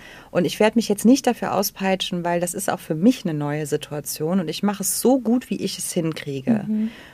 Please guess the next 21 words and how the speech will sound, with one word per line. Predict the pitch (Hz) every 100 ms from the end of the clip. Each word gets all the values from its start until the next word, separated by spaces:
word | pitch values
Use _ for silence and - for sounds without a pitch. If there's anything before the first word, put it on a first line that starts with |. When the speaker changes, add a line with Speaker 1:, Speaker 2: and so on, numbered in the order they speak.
| -
Speaker 1:
Und | - 170 175 -
ich | - -
habe | 220 -
aber | 214 214
durch | 196 -
die | -
Achtsamkeit | - - 202 - 202 190
meine | 175 170 170
Richtschnur, | 262 - - - 156 160 170 196 208
wo | 170 175
ich | 170 -
weiß, | 170 185 226 - - - - -
das | 180 233 -
ist | 226
so | - 208
der | 196 180
richtige | 226 - 202 185 170
Weg | 208 220 -
für | - 147
mich. | 135 120 233 220
Speaker 2:
Mhm. | 214 233